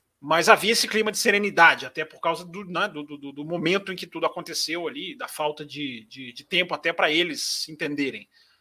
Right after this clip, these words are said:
É, na corrida ele não demonstrou, ele não demonstrou paciência não, né? Na corrida ele demonstrou bastante acidez. Aliás, eu já até falei sobre isso, falei sobre isso no Twitter. É, os rádios do Hamilton e do Verstappen são absolutas amostras de impaciência, né?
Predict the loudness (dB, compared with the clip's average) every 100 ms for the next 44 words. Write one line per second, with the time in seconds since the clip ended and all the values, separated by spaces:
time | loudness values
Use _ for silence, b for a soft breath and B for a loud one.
0 | b b _ -12 -8 -8 -8 0 2 4
1 | 2 0 0 0 0 0 0 0 2 2
2 | 0 0 2 2 0 -2 -2 -4 -2 -2
3 | -2 -2 -2 -2 -4 -4 -12 -12 -12 -8
4 | -8 -4 -4 -2 -6 -8 -2 2 2 2
5 | -2 -6 -4 -4 -4 -6 -6 -4 2 4
6 | 4 2 6 6 6 4 2 2 6 6
7 | 8 6 8 8 6 2 0 -2 -6 -8
8 | -8 -6 -8 -8 -8 -10 -10 -12 -12 -12
9 | -16 _ b b b b _ _ -8 -4
10 | -4 -4 4 8 8 6 -2 2 2 2
11 | -6 -8 -8 -6 -8 -2 -4 -4 -4 0
12 | 4 4 2 2 2 -2 -6 -6 -6 -6
13 | -2 2 2 4 4 2 -2 -6 -4 -2
14 | -2 0 -2 -4 -8 -12